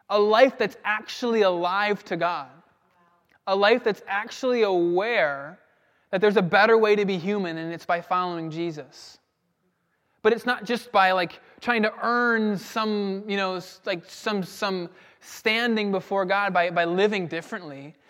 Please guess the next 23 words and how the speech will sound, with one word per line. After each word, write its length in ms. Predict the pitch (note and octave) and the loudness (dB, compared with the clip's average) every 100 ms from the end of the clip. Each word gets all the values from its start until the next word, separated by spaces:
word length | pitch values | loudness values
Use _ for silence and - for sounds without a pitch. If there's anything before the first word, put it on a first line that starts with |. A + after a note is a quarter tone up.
| _ - | _ -6
It's 160 | G3 | -4
the 100 | - | -2
grace 380 | F3+ G#3+ A#3+ - | 0 2 2 0
that's, 440 | G#3+ F#3 - - | -4 -4 -10 -12
that 180 | - G#3+ | -6 -4
you 100 | G3 | -4
stand 680 | F3+ - - B3+ C4+ D4+ C4+ | -6 -12 -10 -6 -2 0 0
in, 340 | E3+ D#3 D3+ E3+ | -2 -6 -10 -12
accepted 640 | - - B3+ B3+ B3+ G#3 | -14 -2 -2 -2 -2 0
by 140 | G#3+ | 0
God, 220 | G3+ G3 | 0 0
not 280 | G3 A3 A#3 | 0 -6 -4
by 160 | A3+ B3 | -4 -2
your 240 | A3+ A3 | 0 2
own 340 | A3 A#3+ A3 F3+ | 0 -2 -2 -2
works, 300 | E3 F#3+ - | -4 -8 -12
but 80 | F#3 | -4
by 220 | F#3 F#3 | -4 -4
the, 100 | F3+ _ | -10 _
the 80 | - | -2
works 260 | F#3+ G3+ - | 0 -2 -4
of 140 | F3+ | -8
Jesus, 640 | G#3+ B3 G#3+ E3+ G3 - | -2 -2 -2 -4 -8 -16